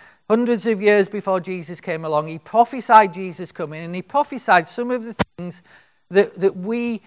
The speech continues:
that, that would come as a result of Jesus coming. And one of those is that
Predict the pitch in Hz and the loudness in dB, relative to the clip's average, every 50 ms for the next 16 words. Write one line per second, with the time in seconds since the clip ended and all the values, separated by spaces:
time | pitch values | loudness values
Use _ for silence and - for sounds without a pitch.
0 | _ _ _ _ _ _ _ - 185 208 - - - 185 202 - - 185 202 190 | _ _ _ _ _ _ _ 0 2 2 2 2 4 2 2 2 4 -4 -6 -6
1 | - _ - - 320 359 339 240 190 185 185 185 - - 214 202 - 220 214 196 | -6 _ 0 4 6 8 8 8 6 4 -2 -8 2 4 4 4 4 2 -6 -6
2 | 208 202 180 - 277 262 214 180 - - 190 160 - 185 180 160 143 170 160 - | -6 -8 -6 4 6 6 6 6 0 -8 -10 -10 -8 -12 -12 -10 -12 -14 -16 -10
3 | - 220 208 180 147 117 107 _ _ _ _ _ _ _ _ _ _ _ _ _ | -8 -6 -6 -6 -6 -8 -10 _ _ _ _ _ _ _ _ _ _ _ _ _
4 | _ _ _ _ _ - 208 220 214 220 214 247 302 339 349 339 262 247 220 190 | _ _ _ _ _ 8 8 8 8 8 4 4 4 4 4 2 6 8 10 10
5 | 180 185 175 - 196 202 196 175 - - 214 202 - - - | 10 8 4 2 -2 -4 -4 -6 6 6 6 6 6 0 -8